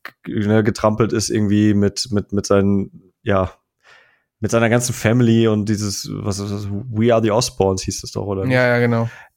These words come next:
Speaker 1: Also fand ich, ich hab mir das dann nie angeguckt, weil ich fand das einfach irgendwie nur bizarr und, und, und seltsam.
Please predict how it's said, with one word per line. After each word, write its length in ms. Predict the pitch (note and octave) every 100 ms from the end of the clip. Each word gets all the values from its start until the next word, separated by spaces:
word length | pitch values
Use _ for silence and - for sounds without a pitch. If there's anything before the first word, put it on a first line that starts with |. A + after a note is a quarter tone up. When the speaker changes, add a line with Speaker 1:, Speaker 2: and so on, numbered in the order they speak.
| _ -
Speaker 1:
Also 240 | G#2 G#2+
fand 180 | - A#2
ich, 120 | G#2+
ich 60 | A2
hab 100 | B2
mir 80 |
das 140 | G#2 -
dann 180 | A2+ A#2
nie 180 | B2
angeguckt, 400 | A2+ A2 G#2+ A2
weil 80 | A2
ich 80 | G2+
fand 140 | A2+
das 140 | G#2 E2+
einfach 280 | G#2+ A2 G#2
irgendwie 220 | A2+ G#2+
nur 240 | G#2+ G2+
bizarr 580 | G2+ - G#2+ G#2 A#2 G#2+
und, 220 | G#2+ G2+
und, 180 | G#2 G2
und 180 | G2+ G2+
seltsam. 640 | G2 A2+ A2+ A2 A2